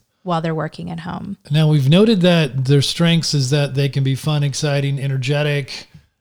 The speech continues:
Speaker 2: Uh, they can, uh, motivate others. What, what is there? I mean, that's a lot. Is,
Speaker 1: Yeah.
Speaker 2: what else? What
Speaker 1: I, well,
Speaker 2: else?
Speaker 1: I think the thing is about, that I love about sevens, besides they're the life of the party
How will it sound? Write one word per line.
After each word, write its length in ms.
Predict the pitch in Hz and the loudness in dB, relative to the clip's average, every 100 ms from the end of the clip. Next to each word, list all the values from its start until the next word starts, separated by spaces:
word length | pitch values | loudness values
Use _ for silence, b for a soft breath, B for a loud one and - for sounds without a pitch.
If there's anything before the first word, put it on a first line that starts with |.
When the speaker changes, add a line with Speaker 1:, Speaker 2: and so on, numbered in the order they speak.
| _ | _
Speaker 2:
Uh, 360 | 131 127 123 127 | -12 -8 -6 -4
they 180 | 131 135 | -4 -2
can, 380 | 143 143 131 131 | -2 -2 -2 -2
uh, 180 | 123 127 | -2 -2
motivate 520 | 147 156 143 143 139 | 0 0 0 0 0
others. 400 | 135 131 135 123 | 0 0 -2 0
What, 200 | 185 185 | -2 -2
what 140 | 156 147 | -10 -6
is 140 | 135 | -4
there? 180 | 143 135 131 - _ _ | -2 -4 -6 -12 _ _
I 40 | 147 | -4
mean, 120 | 147 | -2
that's 220 | 147 170 | -2 -2
a 60 | 143 | -2
lot. 360 | 143 220 190 - | -4 -4 -6 2
Is, 60 | 254 | 4
Speaker 1:
Yeah. 180 | 208 | 4
Speaker 2:
what 100 | 180 | 4
else? 320 | 220 202 135 160 | 4 2 0 -2
What 120 | 185 | 0
Speaker 1:
I, 40 | |
well, 120 | 175 156 | 2 0
Speaker 2:
else? 160 | - | 0
Speaker 1:
I 60 | 311 | -2
think 220 | 370 415 | -2 0
the 100 | 381 | -2
thing 280 | 311 262 233 | -2 -2 0
is 160 | 233 220 | 0 -2
about, 580 | 202 185 190 - _ _ | -2 -2 -2 -4 _ _
that 180 | 226 196 | 0 2
I 40 | |
love 220 | 226 226 | 4 2
about 260 | 208 185 - | 2 -2 -4
sevens, 480 | - 170 165 165 180 | -4 -4 -4 -6 -4
besides 400 | 180 196 202 202 | -2 0 0 0
they're 140 | 208 | -2
the 100 | 202 | -2
life 260 | 185 175 - | -2 -4 -4
of 60 | |
the 60 | 185 | -8
party 680 | - 175 170 165 156 170 | -6 -4 -4 -4 -6 -8